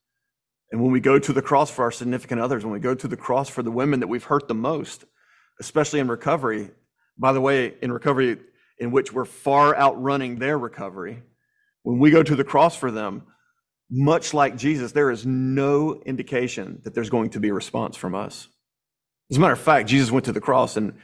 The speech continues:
and most will not respond. Most will not dedicate their lives and hand it over to the lordship of Jesus Christ. They won't make that full surrender.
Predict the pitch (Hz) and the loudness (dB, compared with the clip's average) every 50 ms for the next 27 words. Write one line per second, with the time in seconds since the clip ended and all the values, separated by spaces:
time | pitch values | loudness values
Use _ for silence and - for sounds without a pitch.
0 | _ - - 123 113 113 123 135 156 156 160 - 127 135 147 139 123 139 165 - | _ -2 0 2 4 4 6 6 4 4 2 0 2 2 4 4 2 0 -2 -4
1 | - - - - - 82 69 69 80 - _ _ _ _ _ _ _ _ - 107 | -8 -16 -18 -14 -12 -12 -12 -12 -14 -18 _ _ _ _ _ _ _ _ -4 2
2 | 120 139 160 156 - 135 135 147 156 151 135 131 139 151 135 107 - - - _ | 4 4 4 4 2 2 4 4 6 6 6 4 4 4 2 0 -2 -10 -20 _
3 | _ _ - 98 127 123 117 113 - 120 110 - 110 113 107 107 107 101 92 82 | _ _ -8 -4 -2 -2 -2 -2 -4 -6 -4 -4 -4 -4 -4 -4 -4 -4 -6 -8
4 | 82 - - _ _ _ _ _ _ _ - 107 107 104 107 123 120 104 107 110 | -12 -16 -20 _ _ _ _ _ _ _ -12 -10 -8 -4 -2 -2 -2 0 0 0
5 | 113 110 110 - 113 - 104 107 107 110 110 - 101 - - 98 98 101 101 104 | 0 -2 -4 -8 -8 -8 -4 -4 -4 -4 -4 -6 -8 -8 -8 -6 -4 -4 -4 -4
6 | - - - 110 - - - 131 135 113 117 135 120 151 147 202 208 - 110 76 | -6 -4 -4 -2 -2 2 4 4 4 6 6 4 4 4 2 2 2 0 -2 -2
7 | - - 107 101 82 - - - 80 73 - - - - - | -2 -2 -2 -2 -2 -4 -8 -10 -8 -8 -8 -8 -8 -10 -12